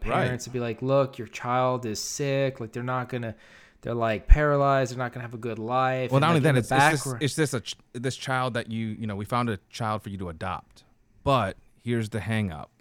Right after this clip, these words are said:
Speaker 1: you know, as if, like, oh, they might say no, they don't want this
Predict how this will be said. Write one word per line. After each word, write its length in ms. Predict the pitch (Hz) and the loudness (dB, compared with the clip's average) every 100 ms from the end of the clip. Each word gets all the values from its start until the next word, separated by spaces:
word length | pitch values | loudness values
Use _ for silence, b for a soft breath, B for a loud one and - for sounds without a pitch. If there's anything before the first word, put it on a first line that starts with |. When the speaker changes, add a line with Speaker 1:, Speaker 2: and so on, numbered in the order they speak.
| - | -18
Speaker 1:
you 120 | 104 | -12
know, 220 | 98 92 95 _ _ _ _ _ _ _ _ - | -10 -10 -12 _ _ _ _ _ _ _ _ -6
as 160 | 107 | -2
if, 180 | 127 - | -2 0
like, 220 | 117 101 - | -2 -2 -2
oh, 160 | 120 | 0
they 140 | 110 110 | 0 -2
might 200 | 110 95 | -4 -6
say 200 | 117 104 | -6 -4
no, 280 | 98 104 98 | -2 -2 -4
they 100 | 92 | -6
don't 160 | 98 | -8
want 160 | 92 90 | -10 -12
this 180 | 95 | -14